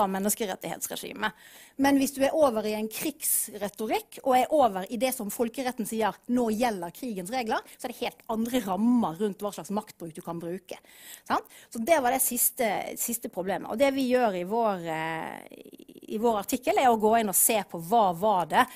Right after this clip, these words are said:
som skjedde i årene etter to tusen og en på disse tre områdene.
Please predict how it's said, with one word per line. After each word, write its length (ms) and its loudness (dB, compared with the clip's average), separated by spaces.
som 200 -12
skjedde 600 -2
i 100 -6
årene 460 2
etter 400 -6
to 160 -8
tusen 400 -10
og 80 -8
en 240 0
på 300 -8
disse 160 -6
tre 240 -10
områdene. 480 -6